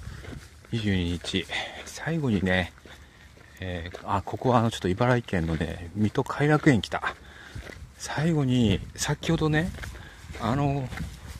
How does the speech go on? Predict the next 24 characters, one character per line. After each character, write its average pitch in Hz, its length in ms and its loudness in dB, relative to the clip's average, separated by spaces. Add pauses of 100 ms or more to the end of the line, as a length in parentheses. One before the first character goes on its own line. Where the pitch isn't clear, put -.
公 156 260 6
文 151 220 2
亭 147 240 6
か 143 160 4
ら 135 120 6
ね、 101 220 8
眺 113 280 6
め 131 120 8
た 92 140 6
ね、 82 140 0
こ 101 120 2
の 92 100 6
お 101 60 6
庭 123 260 10
ね。 123 240 6 (1080)
こ 160 340 -2
れ 185 120 2
す - 220 0
ご 175 220 10
い 185 60 10
よ、 151 100 10
広 156 580 4
く - 80 -8
て。 - 160 8